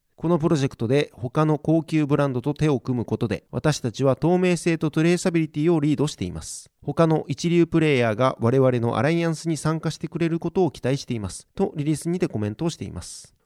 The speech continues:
補足をします。オーラは高級ブランドが消費者と直接コミュニケーションを取るための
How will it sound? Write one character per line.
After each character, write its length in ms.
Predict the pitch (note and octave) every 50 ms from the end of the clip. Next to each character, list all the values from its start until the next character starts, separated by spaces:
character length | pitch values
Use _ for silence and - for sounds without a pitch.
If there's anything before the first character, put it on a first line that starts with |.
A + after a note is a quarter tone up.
| _ -
補 60 | C#3+
足 200 | - D3+ - -
を 40 | C3
し 120 | - -
ま 120 | C3+ B2 A#2
す。 180 | - - - _ -
オ 100 | G3 G3+
ー 40 |
ラ 100 | F3+ D3+
は 180 | C#3+ D3 D3 D3
高 260 | - - F3+ F3+ F#3
級 260 | F3+ - F3+ F3+ F3
ブ 100 | D#3 E3
ラ 100 | D#3+ D#3
ン 60 | C#3+ A#2+
ド 100 | A#2+ A#2+
が 140 | C#3 C#3+
消 220 | C3+ - D#3+ D#3+ D#3
費 100 | - -
者 100 | C#3 B2
と 120 | - D#3
直 200 | C#3+ - - A#2+ -
接 220 | - F#3 F3 -
コ 120 | - - D#3+
ミ 100 | E3 E3+
ュ 20 | E3+
ニ 60 | E3
ケ 140 | - E3+ D#3+
ー 20 |
シ 120 | C#3+ -
ョ 20 | C3+
ン 60 | A#2
を 20 |
取 160 | A2+ - B2 A#2
る 40 | G#2
た 100 | A#2 A2
め 80 | A2
の 180 | A#2 C3 C3+ -